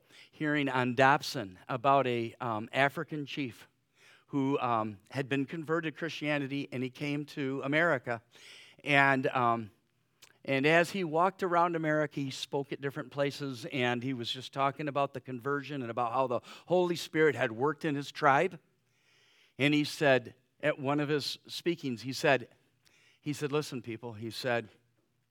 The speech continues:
"before the Christians came,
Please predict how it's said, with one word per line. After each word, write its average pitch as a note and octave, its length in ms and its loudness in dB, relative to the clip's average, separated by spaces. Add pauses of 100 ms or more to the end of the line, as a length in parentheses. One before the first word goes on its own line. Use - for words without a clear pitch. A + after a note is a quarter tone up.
(880)
"before D#3+ 360 -4
the G3+ 120 -2
Christians D#3+ 480 -8
came, G#2 340 -12